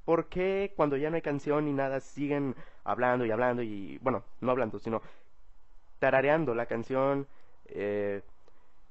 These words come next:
haciendo el cántico de su tema de entrada? No queda, suena feo ya cuando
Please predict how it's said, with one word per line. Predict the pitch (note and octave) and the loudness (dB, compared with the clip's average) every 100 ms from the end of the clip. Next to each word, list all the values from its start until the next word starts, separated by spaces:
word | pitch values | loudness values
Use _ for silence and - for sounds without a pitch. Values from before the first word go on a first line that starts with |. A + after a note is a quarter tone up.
| - | -6
haciendo | A#2 C#3 C#3 | -4 0 0
el | D3 | 2
cántico | C#3 C#3 C#3 - A2 | 2 0 -2 -2 -2
de | G#2+ | -2
su | A2 G#2 G2+ | -4 -4 -2
tema | B2 B2+ | 0 2
de | A#2+ | 0
entrada? | A2+ B2 B2+ C#3 | 0 0 2 0
No | C#3+ C3+ C#3+ | 0 0 -2
queda, | - - D3 D3 D3+ C#3+ | -2 2 4 4 2 2
suena | C3 C3 B2+ | 0 0 0
feo | - C3 | 2 2
ya | B2+ B2 | 2 0
cuando | C3 A2+ | 0 -2